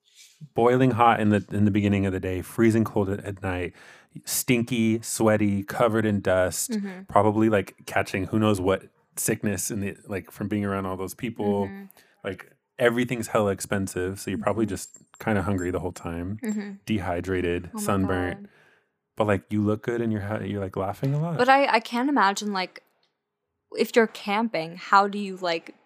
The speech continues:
Speaker 2: do your makeup and, like, do your hair and put together an outfit? Like, I would just be like, "I'm gross."
Speaker 1: I would feel so gross.
Speaker 2: I also think, like, I've heard just the, like, even if you stay o-, outside of the grounds, like, to, like,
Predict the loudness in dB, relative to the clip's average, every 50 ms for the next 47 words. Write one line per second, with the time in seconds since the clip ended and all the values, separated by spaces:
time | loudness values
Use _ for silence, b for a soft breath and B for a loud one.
0 | _ _ _ _ _ -10 -6 -6 -4 -4 -4 -4 -2 -2 -2 -2 -2 -4 -4 0
1 | 4 4 4 4 4 -2 -8 -8 -8 -8 -10 -10 -12 _ _ _ _ -8 -6 -6
2 | -6 -4 -4 -6 -6 -6 -10 -12 -12 -10 -8 -8 -6 -6 -6 -8 -10 -12 -12 -14
3 | -16 -12 -10 -10 -10 -8 -10 -10 -8 -6 -4 -4 -4 -4 -6 -10 -14 -12 -10 -8
4 | -8 -8 -8 -8 -8 -4 2 2 2 2 2 -2 -4 -6 -6 -8 -6 -4 -2 -2
5 | -2 -4 -6 -8 -6 -6 -4 -4 -6 -10 -12 -8 -4 -2 0 0 -2 -4 -8 -8
6 | -6 -6 -6 -2 0 -2 -2 -2 -2 -4 -2 0 0 0 0 0 -2 -2 -6 -12
7 | _ b b b 4 6 8 8 8 6 4 2 2 2 2 2 2 0 2 2
8 | 2 2 0 -2 -2 -2 0 0 0 -2 -4 -4 -4 -2 -4 -6 -4 -4 -4 -2
9 | -2 -2 -2 0 -2 -4 -4 -8 _ _ _ _ _ _ _ _ _ _ _ _
10 | _ _ _ -4 0 4 4 4 4 2 0 -4 -4 -2 2 2 2 2 2 0
11 | -4 -8 -6 0 2 2 2 2 0 -2 -2 -2 -2 -4 -4 -2 0 2 2 2
12 | 0 -2 -2 -2 0 0 -2 -2 -6 _ _ _ _ _ -4 0 0 0 0 -2
13 | -8 -8 -8 -8 -8 _